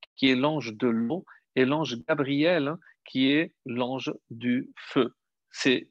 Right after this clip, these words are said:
Michael, l'eau, la bonté, le chesed, le, le feu, donc c'est le din, la rigueur, et au Shalom, donc on voit bien que les deux peuvent cohabiter. Et parce qu'ils sont proches de Dieu, ils peuvent cohabiter. Alors ici,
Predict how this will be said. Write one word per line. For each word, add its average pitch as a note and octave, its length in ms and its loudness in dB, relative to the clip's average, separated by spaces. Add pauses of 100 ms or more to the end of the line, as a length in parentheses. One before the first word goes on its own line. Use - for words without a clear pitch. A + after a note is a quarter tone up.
Michael, B2+ 640 -2
l'eau, C3+ 440 2 (240)
la A2+ 160 0
bonté, B2 340 0
le E3 100 2
chesed, E3+ 460 0 (320)
le, A#2+ 800 2
le B2+ 180 2
feu, D#3 360 -2 (200)
donc A#2 220 -4
c'est A#2 120 -2
le G#2+ 120 -4
din, D#3+ 360 -8
la A#2+ 120 2
rigueur, B2+ 520 -2 (280)
et C3 80 4
au B2 80 6
Shalom, D#3 640 0 (280)
donc C3 240 -6
on C#3+ 100 -2
voit B2+ 180 2
bien C3 380 -4
que - 280 -2
les B2 260 2
deux C#3+ 160 0
peuvent C#3+ 280 -2
cohabiter. A#2 640 0 (320)
Et B2+ 140 2
parce - 320 -2
qu'ils D3+ 200 -8
sont D3 180 -4
proches D#3+ 320 -4
de D#3+ 100 2
Dieu, E3 180 -2
ils D3 80 -2
peuvent C#3+ 200 -4
cohabiter. C3 640 -4 (240)
Alors B2 280 2 (120)
ici, D#3 460 -6